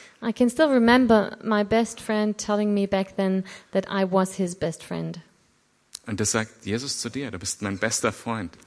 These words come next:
Speaker 1: And it was, that wa-, that is what Jesus tells you.
Speaker 2: Das,
Speaker 1: You
Speaker 2: was
Speaker 1: are
Speaker 2: der
Speaker 1: his best friend.
Speaker 2: Denn was der Vater zu dir sagt, „Ich hab dich adoptiert als Kind.“
Speaker 1: And what the Father says to us is, „I have adopted you as my child.“
Speaker 2: Und ich wollte dem nicht aus dem Weg gehen,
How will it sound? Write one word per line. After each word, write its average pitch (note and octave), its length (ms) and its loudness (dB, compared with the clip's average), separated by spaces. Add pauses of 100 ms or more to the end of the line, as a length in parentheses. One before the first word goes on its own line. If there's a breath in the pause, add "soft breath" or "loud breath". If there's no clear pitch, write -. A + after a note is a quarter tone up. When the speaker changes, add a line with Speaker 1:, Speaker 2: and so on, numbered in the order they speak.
Speaker 1:
And G#3+ 120 2
it A3 60 0
was, G#3+ 300 2
that A3 180 2
wa-, A#3+ 140 4
that A#3 260 4
is C4 240 6
what G#3+ 260 0
Jesus A#3 440 0
tells G3 420 -2
you. F#3+ 300 2
Speaker 2:
Das, F3 80 -4
Speaker 1:
You G3 80 2
Speaker 2:
was G3+ 80 4
Speaker 1:
are - 20 0
Speaker 2:
der G#3 120 4
Speaker 1:
his - 80 -4
best - 280 -4
friend. F3+ 380 -4 (180)
Speaker 2:
Denn F#2+ 240 -4
was F#2+ 140 -6
der G2+ 80 -6
Vater B2 400 -6
zu - 80 -12
dir F#2 80 -6
sagt, F2 240 -8
„Ich - 120 -12
hab G2+ 140 -6
dich - 160 -16
adoptiert G2+ 580 -8
als F#2+ 240 -4
Kind.“ F2 380 -10 (500)
Speaker 1:
And G3 200 0
what G3 200 0
the G3+ 60 -4
Father A3+ 460 0
says - 560 -4 (180)
to G3 80 -6
us F#3+ 240 -4
is, F#3 140 -8
„I G#3 280 -4
have G3 160 -2
adopted G3 680 -4
you F#3 240 -2
as - 220 -6
my F#3 140 -2
child.“ E3+ 520 -4 (760 soft breath)
Speaker 2:
Und A#2+ 180 2
ich A2+ 120 -2
wollte C#3+ 200 4
dem D3 160 2
nicht D3+ 180 -2
aus B2 180 -2
dem A2 140 -2
Weg F#2+ 260 -2
gehen, F#2 300 -8